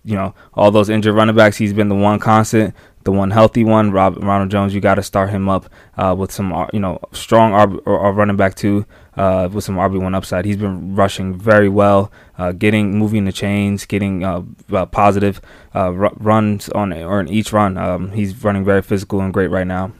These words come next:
Uh, Mike Evans and Chris Godwin, these boys are back together, so that's awesome to hear. I think both of those guys are in position to, to play well. Jai-, Jaire Alexander is, is a very, uh, relevant and good corner, so, um, he might have some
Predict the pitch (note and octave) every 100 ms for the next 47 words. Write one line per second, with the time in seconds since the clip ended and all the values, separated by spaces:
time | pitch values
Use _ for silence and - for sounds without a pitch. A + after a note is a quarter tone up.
0 | - F#2+ F#2 G#2 G#2 A2 G#2+ G#2 F#2+ A2
1 | G#2 G2+ G#2 A2+ A2+ A2 - - - G#2+
2 | F#2+ G#2+ G2+ F2+ G2+ - F2+ G2+ A2 A2+
3 | G#2+ F#2 F#2 G2+ G2+ G#2 G#2 F#2 G2+ A2
4 | A#2+ B2 A#2 - _ _ _ _ _ _
5 | _ - - G#2+ G2 A2 - G#2+ A#2 G#2+
6 | A2 G#2 G#2 G2+ G2 F#2 - G#2 G2+ G#2+
7 | G2+ G2 G#2 G2+ - - _ - G2+ G2
8 | F#2+ - - G#2 G2 G#2+ A2 G#2 G#2 G#2+
9 | G#2 - - G#2+ G#2 G#2 G2+ G2 G#2 G2
10 | G2+ G#2 G#2+ G2+ F2 G#2 G2+ G#2+ G#2 G#2
11 | G2 G2+ G#2 G#2 G2+ G2 - _ G#2+ G2
12 | G2 G#2 G#2 G2+ G2+ G2+ G2 - A2 A2
13 | G#2 - G2+ G2 G2 F#2+ G2+ G#2 G2+ G2
14 | - F#2 G2